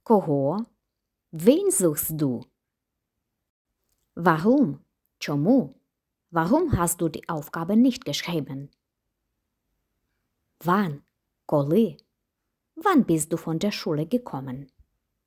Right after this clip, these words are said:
Wie oft? Jak часто? Wie oft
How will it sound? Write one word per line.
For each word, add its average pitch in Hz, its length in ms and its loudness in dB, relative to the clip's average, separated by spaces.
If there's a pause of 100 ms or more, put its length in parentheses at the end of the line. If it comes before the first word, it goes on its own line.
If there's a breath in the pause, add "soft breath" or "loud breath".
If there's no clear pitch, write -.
(2000)
Wie 311 360 2
oft? - 480 -4 (540)
Jak 143 300 -8
часто? 170 600 -4 (1300)
Wie 247 260 2 (140)
oft 165 300 -4